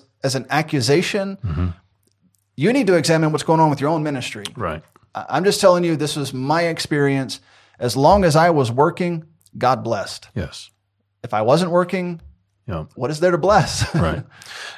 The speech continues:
Speaker 2: Yeah. And, and I don't want you to think, or anyone listening, that you know, for us, deputation was, uh, you know, a year and a half vacation.
Speaker 1: Right.
Speaker 2: All right. Because,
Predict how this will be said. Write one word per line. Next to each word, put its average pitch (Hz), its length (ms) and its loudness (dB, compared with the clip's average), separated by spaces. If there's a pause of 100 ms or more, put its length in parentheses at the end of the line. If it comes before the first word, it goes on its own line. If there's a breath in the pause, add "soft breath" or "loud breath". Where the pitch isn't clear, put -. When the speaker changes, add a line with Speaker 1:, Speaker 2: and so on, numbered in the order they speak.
(200)
Speaker 2:
Yeah. 123 320 6
And, 131 160 6
and 135 200 6
I 139 80 10
don't 151 180 8
want 131 300 6
you 113 400 8 (100)
to 107 160 4
think, 117 540 2
or 104 180 6
anyone 101 300 6
listening, 95 580 4
that 92 460 2 (1120 loud breath)
you 113 100 8
know, 104 120 10
for 107 180 4
us, 117 260 8
deputation 104 800 6
was, 92 800 6 (800)
uh, 104 600 6
you 127 140 6
know, 95 400 4 (260)
a 110 80 4
year 101 180 10
and 95 80 8
a 90 40 6
half 92 200 6
vacation. 92 680 2 (100)
Speaker 1:
Right. - 180 -6
Speaker 2:
All 107 100 8
right. 90 300 6
Because, 104 480 6